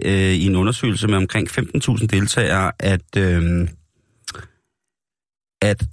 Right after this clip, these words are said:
mænd faktisk er bedre til at, øh, aflæse oprigtige følelser. Man tog simpelthen en, øh, et videoklip, blev de, øh, udsat for, og et film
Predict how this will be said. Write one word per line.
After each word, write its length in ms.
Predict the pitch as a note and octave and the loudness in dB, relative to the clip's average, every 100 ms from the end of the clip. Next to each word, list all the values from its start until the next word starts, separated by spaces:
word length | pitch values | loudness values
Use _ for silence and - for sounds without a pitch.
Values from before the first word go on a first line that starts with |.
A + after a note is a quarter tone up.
| _ _ _ _ _ _ | _ _ _ _ _ _
mænd 260 | A#2 B2 D#3 - E2 - _ - | 0 0 -2 -8 -20 -20 _ -8
faktisk 520 | G2 F#2 C3 B2+ - _ | -6 -4 -4 -4 -6 _
er 60 | A2+ | -4
bedre 420 | A2 G#2 G#2 A#2 A2+ | 0 0 2 0 -2
til 280 | - G#2 G2+ - | -2 -2 -2 -4
at, 460 | F#2+ G2 F#2 F2 E2+ | -2 0 2 2 2
øh, 140 | E2 - | 0 0
aflæse 600 | E2+ G2 G#2+ D2+ - - _ - | 0 0 0 -2 -4 -10 _ -6
oprigtige 380 | G2+ G2+ F#2 B2 | -4 -2 -2 -2
følelser. 340 | F#2+ F2+ E2 G#2+ - | 0 0 0 -2 -2
Man 200 | B2+ A#2+ | -2 0
tog 260 | - F3+ - | -2 -2 -2
simpelthen 400 | A2 B2 B2 - | 0 0 0 0
en, 260 | F#2 F#2 F2+ | 0 2 2
øh, 60 | |
et 300 | E2 C#2 F2+ | 2 0 0
videoklip, 440 | C3 D3 E3+ D3+ C#3+ - - | 0 -2 -2 -2 -2 -10 -4
blev 160 | A2+ | 0
de, 140 | G#2 G2 | 0 -2
øh, 240 | - - - - | -2 -4 -4 -2
udsat 320 | A2+ C3 B2 | -2 0 -2
for, 220 | A#2+ A#2 - - - - - _ _ - | -2 -2 -8 -20 -20 -20 -20 _ _ -2
og 100 | E2 | -2
et 80 | |
film 340 | - E3+ - | 0 -4 -2